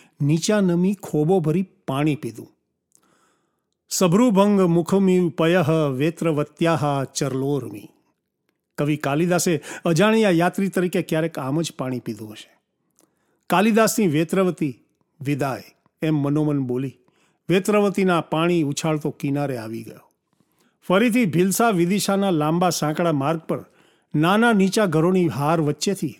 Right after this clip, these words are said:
અને પછી સાયકલ રિપેરિંગ વર્ક્સ, પ્રોવિઝન સ્ટોર્સ, કપડે કી દુકાન, બર્તનો કી દુકાન વગેરે વટાવતી ઘોડાગાડી દોડી રહી હતી.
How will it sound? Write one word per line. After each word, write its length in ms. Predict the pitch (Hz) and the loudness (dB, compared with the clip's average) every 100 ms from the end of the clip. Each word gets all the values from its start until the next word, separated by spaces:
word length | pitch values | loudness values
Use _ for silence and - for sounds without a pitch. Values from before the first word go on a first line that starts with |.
| - | -8
અને 160 | 147 | -6
પછી 280 | 151 151 175 | -4 -4 -4
સાયકલ 460 | - 151 156 175 151 | -2 -2 0 0 -2
રિપેરિંગ 500 | 143 147 151 147 135 | -2 -2 -2 -2 -2
વર્ક્સ, 340 | 185 - - _ _ _ _ | -4 -6 -16 _ _ _ _
પ્રોવિઝન 420 | 160 185 180 202 | 0 2 4 2
સ્ટોર્સ, 480 | 190 - 196 196 - - | 0 0 0 0 -6 -6
કપડે 320 | 170 165 214 | -4 0 0
કી 120 | - | 2
દુકાન, 440 | 196 196 202 196 196 | -2 0 -2 -2 -2
બર્તનો 560 | 143 156 160 208 196 | -2 -2 -2 0 0
કી 140 | 185 190 | 0 -2
દુકાન 380 | 170 185 180 180 _ _ _ - | -2 -2 -4 -4 _ _ _ -6
વગેરે 380 | 151 170 196 190 | -2 0 2 2
વટાવતી 580 | 147 147 196 214 135 - _ _ | 0 0 0 0 -6 -10 _ _
ઘોડાગાડી 540 | 147 156 175 156 156 | -2 2 2 2 -2
દોડી 320 | 127 127 131 139 | -2 -2 -2 -2
રહી 240 | 113 104 | -4 -10
હતી. 260 | 101 _ | -12 _